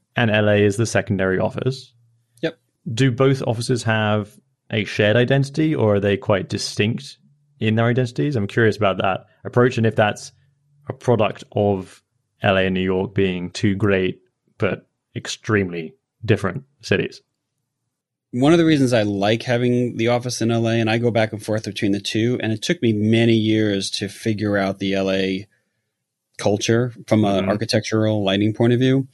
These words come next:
Speaker 1: Mm-hmm.
Speaker 2: One of the reasons I like it is because they're so different. And when we first started the company, I could not get the two teams to agree on anything. They
Speaker 1: Interesting. Okay.
Speaker 2: Yeah.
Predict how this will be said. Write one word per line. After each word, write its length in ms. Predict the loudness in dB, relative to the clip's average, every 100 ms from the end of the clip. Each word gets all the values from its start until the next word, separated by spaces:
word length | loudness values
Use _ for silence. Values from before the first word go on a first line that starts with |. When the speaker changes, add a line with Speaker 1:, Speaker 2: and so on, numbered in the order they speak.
| -16
Speaker 1:
Mm-hmm. 380 | -12 -10 -8 -4
Speaker 2:
One 160 | 2 4
of 40 |
the 80 | 6
reasons 200 | 4 4
I 40 |
like 240 | 4 4 2
it 60 |
is 100 | 0
because 380 | -2 -6 -2 0
they're 80 | 0
so 160 | -4 -4
different. 400 | -6 -8 -12 -8
And 140 | -4
when 140 | 0 0
we 80 | -2
first 340 | 0 0 2
started 220 | 0 0
the 80 | -2
company, 500 | 0 0 2 2 0 -8 -12
I 60 | -8
could 240 | -2 -2
not 460 | 0 2 2 0 -2
get 220 | -2 -2
the 60 | -4
two 320 | 0 0 0 _ _ -2
teams 640 | 2 4 4 0 -2 -8 _ _ _ _ _ _ -10
to 520 | -2 2 2 2 0
agree 580 | -2 0 2 2 -2 -6 -8
on 500 | -4 -2 -2 -4 -8 _ _ _ _ _ -2
anything. 420 | 0 0 -2 -14 -18 _ _ _ _ _
They 100 | 0
Speaker 1:
Interesting. 460 | 2 2 -2 -6 -2
Okay. 300 | -2 0 0
Speaker 2:
Yeah. 220 | 2 0